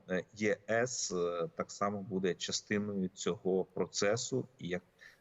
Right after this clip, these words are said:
е, я думаю, що це, е, в принципі, формування нового інструменту, нового механізму притягнення до відповідальності,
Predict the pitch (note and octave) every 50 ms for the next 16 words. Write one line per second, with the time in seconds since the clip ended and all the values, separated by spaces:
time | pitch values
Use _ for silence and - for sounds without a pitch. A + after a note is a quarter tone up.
0 | _ - - - F#2+ F#2+ F#2 F2+ F#2 F#2 F2+ F2 E2+ E2+ E2 E2 E2 E2 - A1+
1 | - - B1 F#2 A2+ A2+ A#2+ C#3+ D#3 D#3+ D3+ C#3 - - - A2+ G#2+ - - -
2 | C3 C3+ C3+ C3+ C3+ - - _ _ G#2 F#2 - - - _ C3 B2+ C3+ D3 D3+
3 | D#3+ - - A2 - - F#2+ F2 E2 - - - - _ _ _ _ _ _ G#2
4 | G#2 G#2 G#2 G2+ G#2 B2 C3 C3 B2 G#2+ G#2 G#2+ G#2 A2 A#2 G#2+ G#2 G#2 F#2+ -
5 | G#2 G2 - - - G#2 G2 G2+ A2 A#2 B2+ B2+ - G2 F#2+ F#2 F#2 G2 G2 F#2
6 | G2 F#2+ F#2+ F2+ - G2+ F#2+ F#2+ G2 G2 F#2+ F#2 F2+ E2+ - G2 - - G2+ F#2+
7 | F#2+ F#2 F2+ F2+ F2+ F2+ F#2 F2 F2 - _ - F2+ - F#2+ - F#2 G#2 A2+ A#2
8 | A#2+ A#2+ B2 - - - A2 G#2+